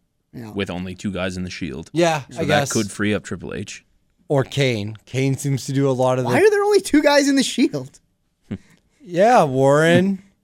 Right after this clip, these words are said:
Speaker 3: Why?
Speaker 2: You definitely didn't
Speaker 3: What
Speaker 2: hear it
Speaker 3: are
Speaker 2: in
Speaker 3: you
Speaker 2: the
Speaker 3: trying to
Speaker 2: intro.
Speaker 3: tell me?
Speaker 1: Oh, shit, right?
Speaker 3: Oh,
Speaker 1: The
Speaker 3: yeah,
Speaker 1: intro.
Speaker 3: never mind. We already foreshadowed with
Speaker 2: Idiots.
Speaker 3: that.
Speaker 2: Okay. It can't be Kane. Thanks, D K.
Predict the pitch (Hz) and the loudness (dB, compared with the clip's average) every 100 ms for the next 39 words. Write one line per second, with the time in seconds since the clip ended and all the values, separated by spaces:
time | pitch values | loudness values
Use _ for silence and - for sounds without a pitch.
0 | _ _ _ 156 165 196 233 214 170 143 | _ _ _ 0 4 6 8 8 6 6
1 | 127 110 87 _ - 120 123 143 135 127 | 2 -2 -6 _ -6 2 4 4 2 2
2 | 147 - 156 208 226 220 - 220 226 226 | 2 4 6 6 6 6 6 6 6 6
3 | 220 202 190 233 262 247 190 175 156 139 | 4 4 6 6 4 4 4 2 2 2
4 | 226 208 127 180 190 131 156 151 143 143 | 4 2 0 0 0 0 0 4 4 4
5 | 135 127 123 117 113 117 110 - 104 - | 4 2 2 2 2 0 -2 -4 -6 -4
6 | 98 95 95 92 98 95 - _ _ _ | -6 -4 -6 -4 -6 -6 -14 _ _ _
7 | _ _ _ _ _ _ - 78 _ - | _ _ _ _ _ _ -18 -18 _ -20
8 | - - _ - - 208 202 - 135 - | -20 -20 _ -8 0 2 2 0 0 -2
9 | 480 - - - - 67 - 523 - 175 | -4 -8 -10 -8 -8 -8 -8 -8 -10 -14
10 | 80 - - - - | -14 -14 -14 -14 -12